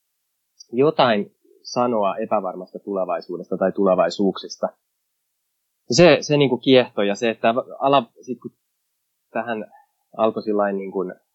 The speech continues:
pikkusen perehtyä, niin tää vaikutti jotenkin hyvällä tavalla oudolta. Että ei oikein saanut kiinni siitä, että mistä tässä oikein on kyse.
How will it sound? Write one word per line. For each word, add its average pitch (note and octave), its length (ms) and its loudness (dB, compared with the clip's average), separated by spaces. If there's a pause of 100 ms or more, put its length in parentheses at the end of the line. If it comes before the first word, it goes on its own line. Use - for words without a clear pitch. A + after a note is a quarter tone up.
(880)
pikkusen A#2 360 0
perehtyä, B2 520 2
niin G2+ 120 -2
tää C3 120 2
vaikutti D#3 280 -2
jotenkin A#2 280 -8
hyvällä B2 300 0
tavalla F#2 320 -4
oudolta. F2+ 540 -12 (160)
Että - 160 -4
ei B2 60 4
oikein B2 240 0
saanut G#2 320 0
kiinni F#2+ 300 -4
siitä, E2+ 380 -6
että - 160 -12
mistä F#2+ 260 -6
tässä - 260 -10
oikein E2 280 -8
on E2 80 -10
kyse. F2+ 260 0